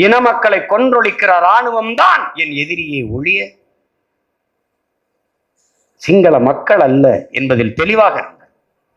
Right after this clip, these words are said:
இல்லை என்றால் கட்டுநாயக்கா விமானத்தளத்திலே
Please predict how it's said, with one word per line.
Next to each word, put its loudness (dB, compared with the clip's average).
இல்லை 2
என்றால் 2
கட்டுநாயக்கா 0
விமானத்தளத்திலே -2